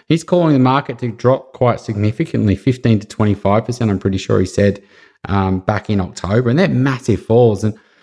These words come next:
I actually do think that, you know, the, the numbers aren't gonna look quite pretty over the next few years if interest rates do jump quite significantly, and it's likely that, you know, they are gonna jump a, a fair whack. How much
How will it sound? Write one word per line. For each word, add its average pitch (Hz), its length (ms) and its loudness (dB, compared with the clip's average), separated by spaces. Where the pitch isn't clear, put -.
I 104 280 -2
actually 185 200 -8
do 131 200 0
think 147 260 -4
that, 110 120 -6
you 107 100 -2
know, 117 160 0
the, 113 220 0
the 113 160 0
numbers 120 460 2
aren't 120 160 0
gonna 117 160 0
look 120 160 0
quite 110 260 -4
pretty 170 260 0
over 151 100 4
the 117 100 0
next 113 240 -4
few 113 100 -2
years 110 240 2
if 113 80 -6
interest 127 380 0
rates 113 320 0
do 123 180 2
jump 120 400 0
quite 123 220 0
significantly, 110 840 -2
and 104 100 2
it's 98 160 -6
likely 110 380 2
that, 95 320 -6
you 107 80 0
know, 98 100 2
they 98 160 2
are 107 120 2
gonna 104 200 2
jump 101 340 -2
a, 98 160 -6
a 107 80 -6
fair 110 300 2
whack. 95 520 -4
How 123 120 2
much 110 420 0